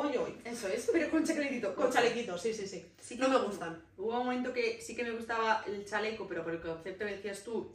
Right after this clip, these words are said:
Speaker 2: sin nada y tal,
Speaker 1: De traje,
Speaker 2: pero luego
Speaker 1: sí.
Speaker 2: empecé a verlos, ¿sabes? ¿Sabes?
Speaker 1: Sí, es que
Speaker 2: Chicas
Speaker 1: demasiada
Speaker 2: sacaron
Speaker 1: gente.
Speaker 2: todo vescas,
Speaker 1: No, todo
Speaker 2: talibanes
Speaker 1: caos.
Speaker 2: y tal, y dije,
Speaker 1: Que te ponen aquí la cosita para ceñírtelo, ¿sabes? La hebillita.
Speaker 2: Pues ni los he mirado, que
Speaker 1: Sí,
Speaker 2: lo he
Speaker 1: sí.
Speaker 2: visto demasiada en chica, o sea,
Speaker 1: No,
Speaker 2: ya
Speaker 1: es,
Speaker 2: se me
Speaker 1: es,
Speaker 2: pasó
Speaker 1: está
Speaker 2: y
Speaker 1: masificado,
Speaker 2: sí.
Speaker 1: lo tiene demasiada gente.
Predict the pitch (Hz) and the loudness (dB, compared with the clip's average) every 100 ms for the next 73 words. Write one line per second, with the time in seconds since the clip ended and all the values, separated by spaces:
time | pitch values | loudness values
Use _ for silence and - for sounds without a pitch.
0 | - - - 143 196 233 220 208 208 220 | -16 -16 -14 -6 -2 0 2 0 0 2
1 | 247 226 214 214 202 214 214 202 190 175 | 2 2 4 2 4 4 4 4 2 0
2 | - 196 196 202 175 165 160 160 180 185 | -2 -2 -2 -4 -2 -2 -2 -4 -4 4
3 | 240 220 240 214 196 190 202 185 180 180 | 6 8 8 6 6 6 6 6 4 2
4 | 185 196 185 180 180 185 - 180 180 185 | 2 0 0 0 0 -2 -4 -2 -2 0
5 | 233 214 170 185 180 175 175 180 185 185 | 2 4 4 4 2 0 -4 -6 -6 -6
6 | 190 160 - 247 220 220 233 254 247 262 | -6 -8 0 4 6 6 6 6 6 2
7 | 233 220 240 247 233 180 226 196 165 226 | 2 0 0 0 -2 -2 -2 -2 -2 -2
8 | 208 196 185 202 220 220 165 - - 190 | 0 0 0 -2 -4 -4 -6 -8 -8 -6
9 | 208 214 208 196 180 160 165 165 185 220 | -2 0 -2 -2 -4 -2 -4 -2 0 4
10 | 196 214 269 240 247 262 240 277 269 311 | 4 2 0 -2 -2 -2 -4 -4 -2 2
11 | 330 - 190 190 285 254 302 302 - - | 2 2 6 8 10 10 10 6 6 4
12 | 226 269 294 330 - 214 185 160 - 208 | 6 10 10 10 6 6 6 4 4 4
13 | 240 240 240 - 220 175 180 175 131 - | 8 10 10 10 4 2 0 -4 -8 -14